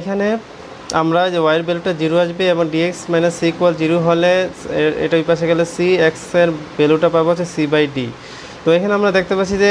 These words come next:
এক্স এর মান একটা জিরো, ওয়াই জিরো, তার মানে এখানে একটা সাম্যবিন্দু হচ্ছে জিরো জিরো, আর একটা হচ্ছে এ by বি,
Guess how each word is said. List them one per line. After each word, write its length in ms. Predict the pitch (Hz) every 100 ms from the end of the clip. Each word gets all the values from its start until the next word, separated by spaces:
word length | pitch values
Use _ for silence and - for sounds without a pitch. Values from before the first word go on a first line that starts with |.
| 180 165
এক্স 160 | - 190
এর 100 | 190
মান 160 | 185
একটা 220 | 180 180 170
জিরো, 300 | 165 170 190
ওয়াই 200 | 185 156 160
জিরো, 140 | 170 180
তার 140 | 165 156
মানে 140 | 170
এখানে 220 | 170 180 175
একটা 140 | 175 175
সাম্যবিন্দু 460 | 156 170 175 175 175
হচ্ছে 240 | 175 - 185 208 - - - 143
জিরো 180 | 151 170
জিরো, 180 | 185 190
আর 120 | 151
একটা 160 | 143 180
হচ্ছে 220 | 170 190 175 160
এ 20 |
by 180 | 160 180
বি, 180 | 175 190